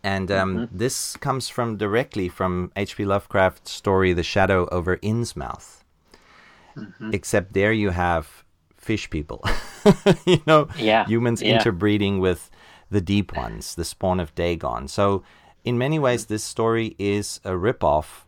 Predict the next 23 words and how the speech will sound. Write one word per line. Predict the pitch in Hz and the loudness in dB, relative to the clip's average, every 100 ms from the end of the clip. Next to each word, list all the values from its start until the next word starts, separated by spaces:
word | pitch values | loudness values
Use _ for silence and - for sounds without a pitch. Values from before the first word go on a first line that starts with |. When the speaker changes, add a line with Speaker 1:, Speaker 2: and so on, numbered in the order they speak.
| _ | _
Speaker 1:
of | 87 85 80 87 | -4 -4 -6 -2
Lovecraft's | 90 95 - 87 - - | -2 -2 -2 -2 -4 -10
Shadow | - 95 95 82 | -4 -2 -2 -2
over | 85 87 | -4 -6
Innsmouth, | - 107 101 69 60 | -6 -6 -6 -10 -6
but | - 95 | -2 0
it | 104 | 0
has | 104 107 104 | 0 -2 -2
enough | 95 110 - | -2 -2 -4
changes | 104 98 90 80 | -6 -4 -4 -6
for | - | -6
me | 82 87 | -6 -6
to, | 80 - 82 76 - _ _ _ - | -6 -6 -4 -6 -12 _ _ _ -10
to | 98 | -2
let | 98 92 | -2 0
that | 78 73 | -2 -4
slide. | - 85 87 67 - _ - - - - | -4 -2 -2 -4 -12 _ -20 -20 -20 -4
But | 101 | 0
I | 85 107 | 0 -2
think | - 147 151 | -4 -4 -2
they | - 110 104 | 0 0 2
handled | 107 110 110 | 0 0 0
it | 101 | 0